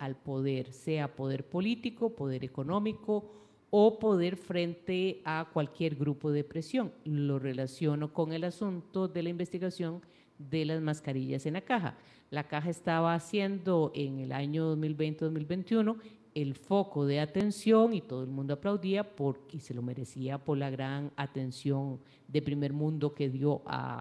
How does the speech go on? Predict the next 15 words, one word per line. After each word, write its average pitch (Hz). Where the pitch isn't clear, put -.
a -
la 123
emergencia. 185
Sin 180
embargo, 160
ahí 196
estaba 143
la 147
prensa 170
auscultando, 151
exigiendo 156
rendición 147
de 151
cuentas 147
sobre 143